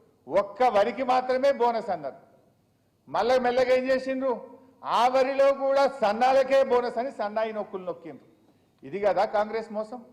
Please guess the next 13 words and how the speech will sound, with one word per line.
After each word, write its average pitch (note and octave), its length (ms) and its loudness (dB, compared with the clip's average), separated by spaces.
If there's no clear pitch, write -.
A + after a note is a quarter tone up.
అన్ని A3 260 -2
పంటలకు C4 520 0
బోనస్ A3 360 -2
అని, F3 280 -8
వరికి G3 340 0
మాత్రమే C4 680 0
అని, F3 280 -8
ఆ G#3 180 2
వరిలో C#4 440 4
సన్నానికి C#4 640 -2
మాత్రమే C4 480 -2
బోనస్ A3+ 380 -2
అని G#3+ 440 -6